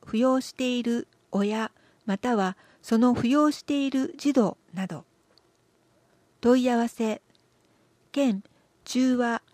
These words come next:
福祉事務所。電話、零七四五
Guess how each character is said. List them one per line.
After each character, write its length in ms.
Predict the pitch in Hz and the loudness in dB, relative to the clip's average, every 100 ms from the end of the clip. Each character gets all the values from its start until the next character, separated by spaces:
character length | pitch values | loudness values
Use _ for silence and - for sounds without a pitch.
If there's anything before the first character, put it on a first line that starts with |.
| _ _ | _ _
福 240 | - - 277 | -8 -4 -2
祉 180 | - 240 | -4 -4
事 0 | 254 | -2
務 120 | 240 | -2
所。 300 | - 175 - _ _ _ _ _ _ _ _ _ _ | -4 -8 -10 _ _ _ _ _ _ _ _ _ _
電 280 | 220 226 208 | 0 0 0
話、 260 | 208 202 - _ _ _ 233 | -4 -4 -10 _ _ _ 0
零 220 | 254 285 | 4 4
七 280 | 302 294 208 | 2 0 0
四 340 | 190 220 220 | 0 0 0
五 320 | 220 190 - | 0 -2 -4